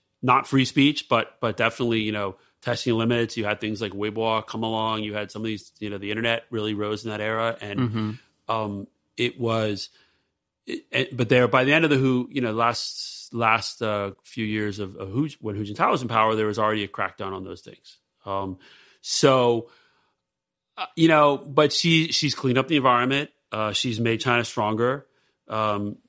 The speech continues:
Speaker 1: y-, you know, there are plenty of people who, who are very happy with Xi. You know, he's,
Speaker 2: Right.
Speaker 1: he, he cleaned up a lot of corruption. Things were, a lot of things work better in China than they did in, in, during Hu Jintao.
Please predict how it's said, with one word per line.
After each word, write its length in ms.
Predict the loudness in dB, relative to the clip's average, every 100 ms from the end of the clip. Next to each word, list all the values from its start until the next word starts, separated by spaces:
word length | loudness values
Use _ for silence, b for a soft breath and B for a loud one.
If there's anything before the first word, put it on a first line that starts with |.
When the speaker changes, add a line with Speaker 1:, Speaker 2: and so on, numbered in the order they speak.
| _
Speaker 1:
y-, 100 | -20
you 380 | -14 -10 -4 0
know, 60 | 2
there 120 | 2
are 40 | 0
plenty 340 | 0 4 4
of 80 | 2
people 380 | -2 0 0 0
who, 260 | -2 -4 -8
who 200 | -6 -2
are 120 | -2
very 280 | 0 -2 -2
happy 320 | -4 -6 -4
with 160 | -6 -6
Xi. 320 | -8 -12 -14
You 80 | -8
know, 140 | -8
he's, 180 | -6 -2
Speaker 2:
Right. 180 | 0 0
Speaker 1:
he, 240 | -2 -6 -8
he 140 | -12
cleaned 300 | -8 0 2
up 120 | 2 2
a 40 |
lot 140 | 2
of 80 | 0
corruption. 540 | 0 -4 -2 -6 -8 -10 _ _ -4
Things 260 | 0 0
were, 140 | 0 0
a 40 |
lot 180 | 2 2
of 60 |
things 180 | 2 0
work 200 | 0 -4
better 240 | -2 -2 -2
in 80 |
China 240 | -2 -2 0
than 80 | -2
they 140 | -2
did 180 | -4 -4
in, 140 | -4
in, 300 | -4 -6 -8
during 220 | -6 -4 -4
Hu 120 | -6
Jintao. 480 | -8 -10 -8 -8